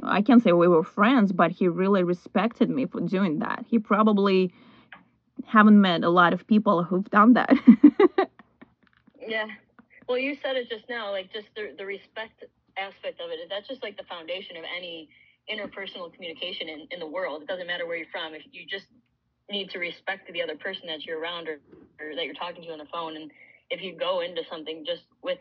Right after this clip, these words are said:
Speaker 2: just a little bit of respect, then you act differently to the person. You know, we're all human. We make mistakes, you know, whatever it is. You can be, be mad, but you can approach it differently if you
Speaker 1: Mm-hmm.
Speaker 2: have just a little bit of respect.
Speaker 1: True. Do you think we'll ever get a female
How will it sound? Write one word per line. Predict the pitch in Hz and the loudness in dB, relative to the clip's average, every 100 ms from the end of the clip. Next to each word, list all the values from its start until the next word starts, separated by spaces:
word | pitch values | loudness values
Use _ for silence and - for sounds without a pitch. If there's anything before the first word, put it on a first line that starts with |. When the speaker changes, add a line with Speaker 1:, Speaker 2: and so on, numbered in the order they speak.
| - | -8
Speaker 2:
just | 202 208 | -10 -8
a | |
little | 185 185 180 | -8 -6 -6
bit | 175 | -8
of | |
respect, | 143 156 - 185 175 | -10 -16 -10 -10 -10
then | 170 | -12
you | 165 156 147 - - _ _ | -10 -12 -14 -18 -20 _ _
act | 185 185 - | -10 -10 -12
differently | 208 - - 277 277 _ _ - | -12 -12 -12 -14 -16 _ _ -16
to | |
the | 294 | -16
person. | 285 269 - 135 135 143 | -12 -14 -12 -16 -16 -14
You | 165 | -10
know, | 170 | -4
we're | 175 | -4
all | 170 165 | -4 -8
human. | 185 175 170 | -10 -10 -8
We | 165 | -6
make | 165 156 | -8 -10
mistakes, | 165 - 160 151 - | -18 -6 -6 -6 -14
you | 156 | -12
know, | 151 | -10
whatever | 156 160 156 156 | -8 -8 -6 -6
it | |
is. | 165 147 147 _ _ | -6 -8 -12 _ _
You | 170 | -18
can | 175 | -14
be, | 170 _ _ - | -14 _ _ -14
be | 160 | -8
mad, | 170 180 | -6 -6
but | 156 | -10
you | 151 | -12
can | 165 | -14
approach | - 170 - | -10 -10 -10
it | - | -14
differently | - - - - | -14 -14 -14 0
if | 214 214 | 6 6
you | 190 | 6
Speaker 1:
Mm-hmm. | 180 | 2
Speaker 2:
have | 180 - | -2 -8
just | - | -16
a | |
little | - 117 | -14 -14
bit | - | -18
of | - | -18
respect. | - - - - _ _ - - _ _ _ | -18 -18 -20 -20 _ _ -20 -20 _ _ _
Speaker 1:
True. | - 202 180 180 180 | -10 -4 -2 -2 -2
Do | - | 0
you | 240 | 2
think | 330 370 359 | 2 -2 0
we'll | 320 294 - | 0 0 -2
ever | 190 190 190 196 190 | -4 -2 -2 -2 -2
get | 185 190 180 | -2 -2 -2
a | 180 | -2
female | - 185 185 180 175 | -4 -2 0 2 0